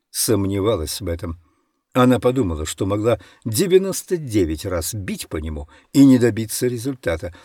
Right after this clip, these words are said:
но если так, то на сотый раз была бы задушена этим хичхайкером, на чью милость была оставлена,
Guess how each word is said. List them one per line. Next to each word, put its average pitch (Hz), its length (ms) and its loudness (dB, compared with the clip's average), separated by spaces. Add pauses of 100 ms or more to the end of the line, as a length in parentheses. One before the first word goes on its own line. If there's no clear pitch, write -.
(140)
но 113 160 2
если 110 280 -2
так, - 360 -6 (260)
то 127 120 4
на 110 140 2
сотый 135 340 -2
раз 76 300 -6
была 123 320 2
бы 104 140 -2
задушена 113 640 -4 (240)
этим 117 320 0
хичхайкером, 98 760 -4 (280)
на 117 180 2
чью 110 260 0
милость 104 360 -2
была 101 240 0
оставлена, 98 600 -6